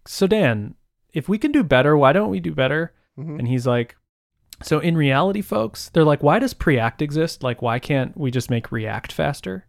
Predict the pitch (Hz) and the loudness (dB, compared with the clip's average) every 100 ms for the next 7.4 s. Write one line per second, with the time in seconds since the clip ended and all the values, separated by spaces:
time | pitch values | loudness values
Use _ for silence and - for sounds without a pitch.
0 | _ _ - 135 131 _ _ _ _ 139 | _ _ -12 -10 -10 _ _ _ _ -4
1 | 139 131 123 117 - _ - 135 - 156 | -2 -2 -2 -4 -12 _ -6 -4 2 0
2 | 127 - - - _ _ - 143 165 180 | 0 -8 -16 -18 _ _ -10 -4 -2 -2
3 | 180 175 160 143 135 143 156 156 156 165 | 0 0 0 0 0 0 -2 0 2 0
4 | - _ 135 131 123 120 - 127 123 139 | -4 _ -4 -2 -2 -4 -4 -2 0 0
5 | 139 127 127 131 127 123 120 120 120 127 | 2 2 0 0 -2 -2 -2 -2 -2 -2
6 | 117 117 - 117 120 127 - _ _ 113 | -2 -4 -6 -6 -4 -6 -10 _ _ -8
7 | 113 131 131 | -2 -2 -2